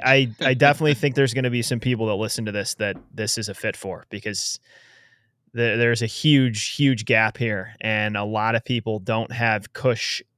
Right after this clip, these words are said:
Speaker 1: situations or, or simple answers for healthcare. And, uh,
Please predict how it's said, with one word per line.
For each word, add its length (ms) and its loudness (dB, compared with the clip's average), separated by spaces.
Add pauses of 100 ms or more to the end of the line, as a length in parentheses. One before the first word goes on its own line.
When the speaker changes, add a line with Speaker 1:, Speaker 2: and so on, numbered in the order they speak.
(460)
Speaker 1:
situations 760 -2
or, 260 -2
or 180 -4
simple 380 0
answers 480 -4
for 380 -8
healthcare. 480 -4 (200)
And, 320 -8
uh, 280 -6